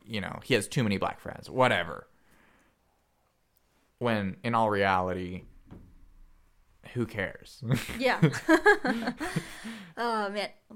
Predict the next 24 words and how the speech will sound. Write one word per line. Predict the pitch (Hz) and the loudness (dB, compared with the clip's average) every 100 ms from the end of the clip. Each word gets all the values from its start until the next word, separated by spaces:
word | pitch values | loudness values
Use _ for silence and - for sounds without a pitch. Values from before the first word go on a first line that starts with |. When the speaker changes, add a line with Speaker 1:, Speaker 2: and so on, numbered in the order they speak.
| - - | -12 0
Speaker 2:
Let, | 269 | 2
Speaker 1:
Okay. | 269 | 4
Speaker 2:
let's, | 277 285 - - | 4 2 0 -2
let's | 269 294 - | -2 0 -4
do, | 302 294 262 | -6 -2 2
uh, | 233 208 202 _ - _ - - - - 220 | 2 2 -4 _ -20 _ -20 -20 -10 -2 6
my, | 254 262 - | 8 8 6
my | 254 | 6
personal | 247 240 220 185 | 6 2 -2 -8
favorites. | 214 - - - - _ _ | -10 -14 -14 -18 -20 _ _
Speaker 1:
Uh-oh. | 110 - 92 - - _ _ - | 0 2 0 -2 -16 _ _ -4
Speaker 2:
Homophobia. | 415 302 - - - - 240 - _ _ _ - | 0 0 -2 -10 -10 -14 -16 -20 _ _ _ 4
Speaker 1:
Homophobia. | 127 165 143 - 123 135 113 104 | 6 6 2 2 6 6 6 8
Speaker 2:
I | 269 320 359 370 381 381 359 - - | 10 10 8 2 0 -4 -8 -16 -10
am | 233 | -4
very | 208 185 | -2 -2
scared | 202 - - | -6 -12 -14
of | - - | -16 -18
you, | 110 226 - _ _ _ _ _ 220 | -16 -18 -20 _ _ _ _ _ -14
as | 214 226 - - - _ 262 | -14 -12 -14 -14 -20 _ -20
you | 202 202 208 | -16 -16 -16
can | - 220 | -14 -14
see | - 240 | -14 -12
by | - - | -12 -12